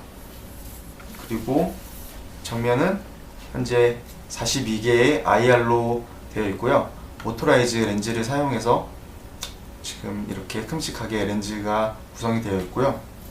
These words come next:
그다음에 출력 쪽을 보시면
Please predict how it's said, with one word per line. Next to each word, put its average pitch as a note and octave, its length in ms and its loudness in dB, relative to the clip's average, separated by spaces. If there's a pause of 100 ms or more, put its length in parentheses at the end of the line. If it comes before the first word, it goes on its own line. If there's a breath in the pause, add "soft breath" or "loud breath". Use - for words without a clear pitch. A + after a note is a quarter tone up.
(540)
그다음에 G#2+ 400 -2 (1600)
출력 F3+ 360 -2
쪽을 D3+ 260 2
보시면 A#2 520 4